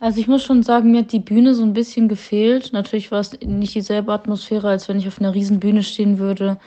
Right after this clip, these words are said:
und die Lichter um mich herum flackern und, ähm, das Riesenpublikum, äh, applaudiert.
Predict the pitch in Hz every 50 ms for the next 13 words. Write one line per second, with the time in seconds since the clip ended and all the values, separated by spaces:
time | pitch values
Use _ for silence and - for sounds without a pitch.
0 | - - - - - - _ _ - - 208 190 - 190 190 202 196 - - 202
1 | 196 190 196 190 185 - - 202 196 190 190 190 190 190 190 190 196 - - -
2 | - - 202 190 190 185 - 190 185 190 190 190 185 - 185 185 180 175 165 -
3 | - _ - _ _ _ _ _ _ _ _ - - 185 180 180 175 175 175 175
4 | 208 226 190 180 175 - - 220 214 196 208 196 - - - - 226 214 - -
5 | 196 196 196 196 196 226 - - _ _ _ _ _ _ _ _ _ _ _ _
6 | _ _ _ _ _ _ _ _ _ _ - 190 180 175 180 180 180 175 - -
7 | - - 190 185 180 180 - 202 208 220 233 226 - -